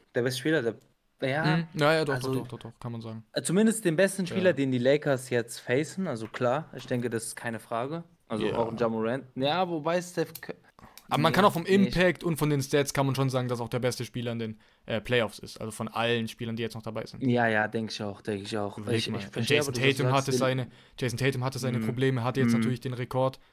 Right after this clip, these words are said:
Speaker 2: die einundfünfzig Punkte, ähm, aber hat er auch seine Probleme. Dann hast du bei den
Speaker 1: Mhm.
Speaker 2: Heat, hast einen Jimmy Butler, aber der ist ja niemals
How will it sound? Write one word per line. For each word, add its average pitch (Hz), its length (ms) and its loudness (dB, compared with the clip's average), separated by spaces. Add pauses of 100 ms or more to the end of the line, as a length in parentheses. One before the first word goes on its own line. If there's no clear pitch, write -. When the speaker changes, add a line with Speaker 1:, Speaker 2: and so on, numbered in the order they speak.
(120)
Speaker 2:
die 135 80 0
einundfünfzig 127 520 0
Punkte, 139 400 0 (680)
ähm, 117 420 2
aber 107 400 -2
hat 120 100 -6
er 117 60 0
auch 120 100 0
seine 131 220 -2
Probleme. 131 480 -2 (360)
Dann 110 140 -6
hast 117 140 -4
du - 60 -20
bei 113 120 0
den 120 140 2
Speaker 1:
Mhm. 117 220 6
Speaker 2:
Heat, 123 80 0
hast 117 160 -8
einen 123 80 -6
Jimmy 117 180 -6
Butler, 117 300 -2
aber 107 100 -10
der 117 100 -2
ist 107 60 -6
ja 110 80 -6
niemals 117 520 -4